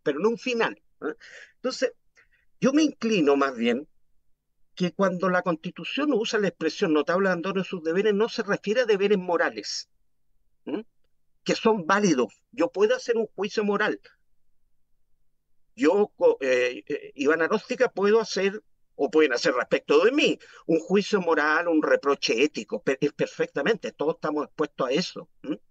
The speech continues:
Y, y en buena hora, ¿ah? Juicio moral. No, la pregunta es si en esta instancia, si en esta oportunidad que estamos, podemos hacer juicios de reproche ético, ¿ah? Eh, morales.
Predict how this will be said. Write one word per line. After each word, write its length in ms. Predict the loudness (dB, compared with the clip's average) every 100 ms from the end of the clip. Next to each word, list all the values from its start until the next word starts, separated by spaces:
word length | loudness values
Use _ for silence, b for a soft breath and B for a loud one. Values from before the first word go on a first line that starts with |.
| B B B
Y, 460 | -10 -8 -8 -8 -2
y 60 |
en 100 | 0
buena 240 | 2 2 4
hora, 320 | 2 0 -6 -8
¿ah? 220 | -6 -6
Juicio 280 | -4 -4 -2
moral. 280 | 0 0 -2 B B B
No, 120 | -2
la 220 | 0 0
pregunta 420 | 2 0 0 -2 -2
es 60 |
si 160 | 0 2
en 100 | 2
esta 320 | 2 0 -2
instancia, 720 | -6 -4 -4 -4 -4 -6 -6 _ _ _ _ -8
si 240 | -2 0
en 120 | 2
esta 320 | 2 2 0 0
oportunidad 800 | 0 0 -2 0 2 2 0 -6 _ _ _ _ _ _
que 100 | -8
estamos, 460 | -4 -2 0 0 -2 _
podemos 420 | 4 6 4 2
hacer 200 | 0 -2
juicios 400 | -4 -6 -2 -2 -4 -16 _ _ _ -4
de 200 | 0 2
reproche 460 | 2 -2 -2 -2
ético, 440 | -2 -2 -4 -16 -20 -8
¿ah? 160 | -6 -6 _ _ _ _ _ -6
Eh, 120 | -6
morales. 480 | 0 2 2 -2